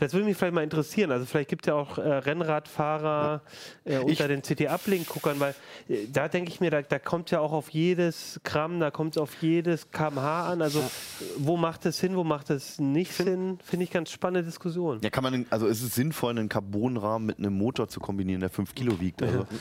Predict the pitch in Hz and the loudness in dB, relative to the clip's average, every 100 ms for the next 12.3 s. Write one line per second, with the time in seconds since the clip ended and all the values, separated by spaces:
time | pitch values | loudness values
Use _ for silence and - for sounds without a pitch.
0 | 131 117 107 - 135 110 104 131 151 139 | -6 -4 -2 -2 -2 -2 0 0 2 2
1 | 180 - 208 175 156 131 135 151 165 151 | 2 0 0 2 0 0 0 0 -2 -2
2 | 160 151 135 127 120 127 123 104 98 - | 0 0 -2 -6 -4 -4 -4 -6 -10 -12
3 | - 87 85 113 127 - - 139 139 135 | -10 -8 -4 -2 -2 -2 0 2 2 2
4 | 135 127 - 143 143 131 127 - 135 131 | 0 -2 -2 0 2 2 0 0 0 0
5 | - 120 120 135 135 104 135 - 127 - | -2 -2 -2 0 0 0 -2 -4 -6 -4
6 | 160 143 147 123 143 160 113 147 147 208 | -2 0 0 0 0 0 0 -2 0 -4
7 | - _ - - 110 117 117 - 113 117 | -4 _ -18 -6 -2 -2 -2 -4 -4 -2
8 | - 107 - 110 - 117 104 107 95 92 | -4 -4 -6 -8 -4 -2 0 0 -2 -4
9 | 90 - 85 85 - - - - - - | -4 -8 -8 -10 -12 -16 -16 -18 -18 -20
10 | - - 117 117 135 156 175 180 127 127 | -20 -4 0 2 2 0 -2 -4 -2 -2
11 | 120 - 139 185 220 214 220 208 196 - | -2 -2 -2 0 0 0 0 -2 -6 -8
12 | - - | -12 -12